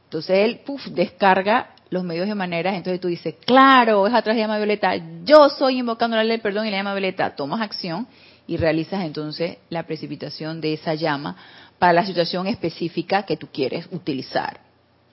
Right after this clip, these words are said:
Ok, entonces nos dice aquí el, el Elohim Casiople-, Casiopea. "Nuestro rayo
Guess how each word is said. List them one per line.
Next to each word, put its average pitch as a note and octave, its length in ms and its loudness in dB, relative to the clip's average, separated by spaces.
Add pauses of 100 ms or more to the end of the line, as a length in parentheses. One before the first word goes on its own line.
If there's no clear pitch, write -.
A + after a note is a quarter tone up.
(720)
Ok, F3 200 2
entonces F#3 540 2
nos F3+ 120 -4
dice F#3 200 0
aquí A3+ 360 -2 (640)
el, G#3 600 4 (500)
el E3+ 160 2
Elohim G#3+ 220 0
Casiople-, D3 600 0 (120)
Casiopea. D#3+ 640 0 (880)
"Nuestro B3 520 6
rayo A#3 720 6